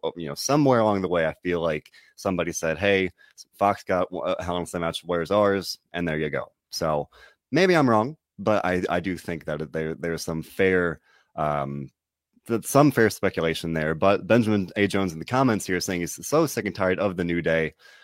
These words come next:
Uh, Kingston and Xavier Woods are the New Day at this point. Big E is over on SmackDown. Now, I can't help but wonder if, you know, we're go-, we are gonna see Kingston in, at Money in the Bank. He's gonna face Lashley, but we've been seeing this interaction with Kingston and M V P in recent weeks.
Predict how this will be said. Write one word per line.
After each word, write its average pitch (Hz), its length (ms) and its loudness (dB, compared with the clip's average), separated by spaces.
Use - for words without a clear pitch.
Uh, 76 480 -2
Kingston 104 400 -2
and 87 340 -2
Xavier 82 260 -2
Woods 85 400 -2
are 82 180 0
the 82 80 -2
New 80 160 -2
Day 76 120 0
at 73 80 -6
this 80 100 -10
point. 80 240 -6
Big 87 160 -2
E 87 120 2
is 80 140 -2
over 76 180 -2
on 76 100 -6
SmackDown. 92 540 -2
Now, 85 180 -2
I 85 40 -8
can't 139 160 -2
help 117 140 -2
but 92 140 -4
wonder 117 500 2
if, - 460 0
you 101 120 2
know, 80 100 0
we're 80 140 -2
go-, 90 120 2
we 92 140 0
are 95 120 6
gonna 104 140 0
see 101 240 0
Kingston 92 340 -4
in, 90 260 -2
at 87 140 2
Money 95 140 0
in 92 40 -2
the 85 40 -6
Bank. 87 180 -2
He's 85 80 -12
gonna 85 140 -6
face 87 240 -6
Lashley, 113 500 -2
but 85 360 0
we've 92 180 -2
been 95 120 -2
seeing 98 280 0
this 87 140 -4
interaction 92 440 0
with 90 160 -4
Kingston 92 320 -4
and 85 100 -2
M 80 40 -8
V 82 100 -4
P 120 160 -2
in 120 80 0
recent 113 280 -4
weeks. 104 260 0